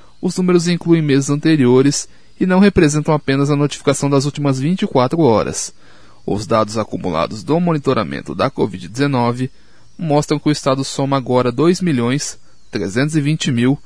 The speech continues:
quatrocentos e doze casos confirmados e quarenta e dois mil e setenta e sete mortos pela doença.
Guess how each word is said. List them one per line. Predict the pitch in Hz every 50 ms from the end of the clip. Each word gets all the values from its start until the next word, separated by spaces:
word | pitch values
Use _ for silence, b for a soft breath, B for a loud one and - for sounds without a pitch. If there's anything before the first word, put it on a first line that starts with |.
| b b b b b
quatrocentos | - 214 196 - 196 180 - - 170 165 160
e | 170
doze | 147 143 143 139 147
casos | - - 139 135 131
confirmados | - - 147 - - 170 156 131 123 127 131 135 139 139 - - - b b b b b b b b
e | -
quarenta | - - - 165 139 151 156 151
e | 160
dois | 147 147 147 135 127
mil | 120 127 135
e | 139
setenta | - 156 143 - 165 170
e | 180 170
sete | - 139 139 - - 156
mortos | 127 110 113 117 113 -
pela | - - - 78 82
doença. | 90 104 135 139 113 95 98 - - - -